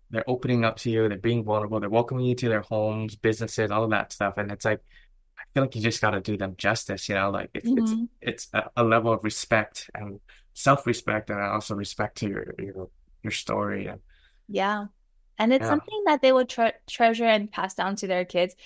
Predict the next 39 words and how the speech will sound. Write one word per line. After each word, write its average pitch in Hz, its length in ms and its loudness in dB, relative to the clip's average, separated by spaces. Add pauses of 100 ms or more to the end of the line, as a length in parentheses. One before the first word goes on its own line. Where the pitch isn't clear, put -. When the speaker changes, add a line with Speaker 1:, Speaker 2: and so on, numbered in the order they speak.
(200)
Speaker 2:
I 208 120 4
had 233 180 4
a 233 80 4
couple 220 340 2
reach 202 220 0
out 180 220 4
to 202 80 -6
me. 190 180 -2
They're 190 160 2
celebrating 208 500 0
their 190 120 0
ten-year 190 440 0
anniversary. 180 840 0
Speaker 1:
Nice. - 400 -4 (120)
Speaker 2:
And 240 200 6
they're 240 220 6
like, 233 240 4
"Oh, 285 220 8
can 285 220 4
we, 277 320 4
um, 226 520 2 (300)
cut, - 260 4 (180)
you 226 120 2
know, 196 160 4
a 190 120 2
reel 185 300 0
out 185 300 2
of 185 120 0
our 175 380 2
wedding 190 320 -2
video 180 300 0
that 180 160 0
you 202 80 -2
shot 180 320 -2
for 196 80 -2
us 175 200 0
ten 226 300 4
years 214 400 2
ago?" 196 560 2